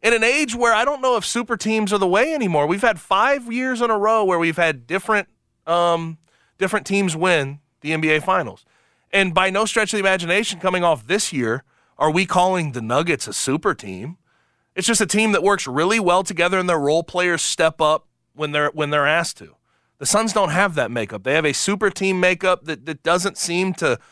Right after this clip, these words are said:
really facilitate winning an N B A Finals in this day and age.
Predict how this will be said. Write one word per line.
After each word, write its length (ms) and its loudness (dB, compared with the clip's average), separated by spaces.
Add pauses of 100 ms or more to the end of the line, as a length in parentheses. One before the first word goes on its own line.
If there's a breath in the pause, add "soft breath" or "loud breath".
(260 soft breath)
really 200 2
facilitate 800 -2
winning 420 0
an 60 0
N 160 -2
B 140 0
A 100 2
Finals 640 -2 (180)
in 80 -8
this 160 -6
day 200 -6
and 80 -8
age. 180 -16